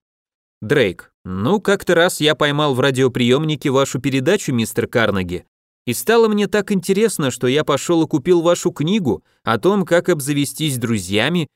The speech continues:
и оказывать влияние на людей. Я решил, что теперь всегда буду слушать ваши передачи. Я однажды услыхал про этого бакалейщика со Стейтен-Айленд». Карнеги: «А, вы, наверное, имеете в виду Дугласа Грегори,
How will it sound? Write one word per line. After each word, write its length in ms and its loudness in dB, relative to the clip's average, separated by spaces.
и 80 0
оказывать 580 0
влияние 480 2
на 100 0
людей. 480 -4
Я 240 0
решил, 340 0
что 160 -4
теперь 340 -2
всегда 400 -2
буду 260 0
слушать 420 -4
ваши 260 2
передачи. 680 -2
Я 200 2
однажды 360 0
услыхал 520 0
про 160 0
этого 280 0
бакалейщика 840 0
со 160 -2
Стейтен-Айленд». 1080 -2
Карнеги: 540 0
«А, 400 2
вы, 180 2
наверное, 540 2
имеете 420 -2
в 20 -4
виду 380 2
Дугласа 520 0
Грегори, 640 2